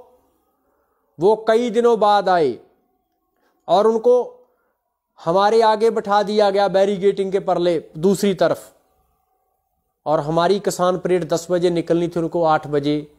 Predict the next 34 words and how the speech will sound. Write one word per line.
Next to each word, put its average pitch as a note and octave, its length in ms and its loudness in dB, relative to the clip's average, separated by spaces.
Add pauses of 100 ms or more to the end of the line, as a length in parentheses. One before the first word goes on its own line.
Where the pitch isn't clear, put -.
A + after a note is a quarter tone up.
(200)
वहाँ C#3 260 -4
से D3+ 160 -6
वो C#3+ 120 0
चल C3+ 240 -4
पड़े। F3+ 500 -2 (480)
और C#3+ 140 0
जो E3 220 4
कुछ F#3+ 160 0
भी F3+ 220 -4
हुआ G3 340 2 (1300)
उसमें D#3+ 220 -6
सरकार D#3 440 -2
की F#3+ 180 -4
एजेंसियों F3 520 0
का, G3+ 180 2
इनका F#3+ 480 -2 (1200)
और D#3 160 0
बीजेपी G3 580 0
के F#3 220 2 (540)
प्रचारक E3+ 680 0 (560)
दीप C#3 300 -4
सिद्धू F3 320 -4
का E3 140 0
हाथ B2+ 300 -6
है, A#2 200 -20 (360)
जो C#3+ 100 -12
सब F#3+ 200 -2
लो-, F#3+ 220 0
सभी F#3 260 -2
लोगों F3 280 0
को E3+ 100 -6
समझा D3 360 -4
चुका A#2 260 -14
है। A2+ 140 -20